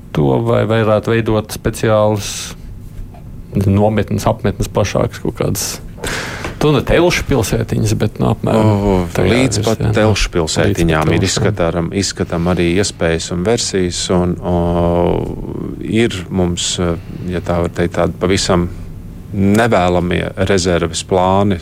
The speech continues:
Speaker 2: no tā ziņā nevēlamie, ka viņi nav, mm, tik labvēlīgi, um, ukraiņu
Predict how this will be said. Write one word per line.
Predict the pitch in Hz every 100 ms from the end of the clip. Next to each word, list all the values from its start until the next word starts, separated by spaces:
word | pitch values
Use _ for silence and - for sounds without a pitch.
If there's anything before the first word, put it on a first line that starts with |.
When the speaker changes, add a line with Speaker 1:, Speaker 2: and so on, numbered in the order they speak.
| -
Speaker 2:
no | 87
tā | 82 90 92
ziņā | 87 92 85
nevēlamie, | 90 90 85 85 82 82
ka | -
viņi | 85 85 85
nav, | 85 87 80
mm, | - 87 85 85 80 80 82 -
tik | 87 -
labvēlīgi, | 90 85 85 85 87 82 85 - 95
um, | 85 85 82 80 - - 98 95
ukraiņu | 92 - 92 85